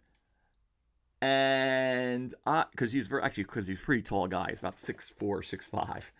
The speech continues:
And I turned to my daughter and said, "Hey, this is, this is Doctor Van Wart. You know the big boss? She is the big, she is the big boss's big boss." And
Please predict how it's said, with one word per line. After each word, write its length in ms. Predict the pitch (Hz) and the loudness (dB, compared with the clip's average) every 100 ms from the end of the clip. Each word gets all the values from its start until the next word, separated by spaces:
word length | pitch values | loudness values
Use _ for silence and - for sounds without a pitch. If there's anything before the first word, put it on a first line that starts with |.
| - - _ _ _ _ _ _ _ _ - | -20 -20 _ _ _ _ _ _ _ _ 0
And 180 | 156 160 | 2 4
I 80 | 156 | 4
turned 320 | - 269 269 | 0 -6 0
to 40 | |
my 100 | 240 | 0
daughter 380 | 170 175 170 151 | 6 6 8 6
and 120 | 139 | 4
said, 380 | - 135 127 147 - | 2 0 0 -4 -8
"Hey, 560 | 202 269 233 180 123 | -4 -2 -2 0 0
this 260 | 107 165 185 | 0 -2 0
is, 540 | 190 185 175 - - - _ _ _ _ _ _ _ | 4 4 4 -2 -18 -20 _ _ _ _ _ _ _
this 100 | 160 | -10
is 140 | 214 196 | -8 0
Doctor 380 | 180 185 190 175 | 2 2 2 2
Van 320 | 180 175 170 | 4 2 2
Wart. 420 | 208 190 101 - _ _ _ _ _ _ | 4 6 4 0 _ _ _ _ _ _
You 120 | 135 151 | 0 4
know 120 | 175 | 6
the 100 | 170 | 6
big 340 | 120 175 175 | 6 6 6
boss? 460 | 196 220 247 233 - _ _ | 6 6 6 2 -6 _ _
She 300 | - - 175 | -8 -2 2
is 160 | 208 - | 2 2
the 140 | 135 | -2
big, 340 | 101 139 143 - _ | 0 2 2 0 _
she 200 | - 185 | -4 2
is 140 | 202 151 | 4 4
the 100 | 85 | 2
big 360 | - 143 113 | 2 2 2
boss's 560 | 123 120 117 113 107 - - _ | 4 4 4 0 0 -4 -16 _
big 300 | 120 104 87 | 0 0 0
boss." 580 | 98 98 69 - - - - - _ _ _ _ _ - - _ - | 0 0 0 -4 -10 -12 -18 -20 _ _ _ _ _ -20 -20 _ -2
And 920 | 151 156 151 151 151 147 151 151 | 0 2 2 2 2 2 0 -4